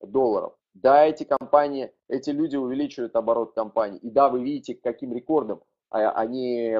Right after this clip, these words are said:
приводят компанию. И да, то, как компания построила свою работу в России, в странах С Н Г это сработало. Но ваше личное будущее,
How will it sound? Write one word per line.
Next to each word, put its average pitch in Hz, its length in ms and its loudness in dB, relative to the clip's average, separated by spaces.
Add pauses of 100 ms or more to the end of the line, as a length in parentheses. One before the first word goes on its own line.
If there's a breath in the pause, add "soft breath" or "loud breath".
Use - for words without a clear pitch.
приводят 113 440 -4
компанию. 104 520 -6 (320)
И 131 120 -8
да, 127 400 2 (100)
то, 151 120 0
как 120 220 -4
компания 113 500 -2
построила 107 440 -4
свою 98 240 -4
работу 104 340 -4
в 92 60 -12
России, 107 540 -8 (200)
в - 60 -20
странах 120 380 -4
С - 120 -12
Н 107 140 -12
Г 110 80 -2
это 104 180 -6
сработало. - 560 -8 (140)
Но 117 100 -6
ваше 143 380 0
личное 127 460 -8
будущее, 117 520 -12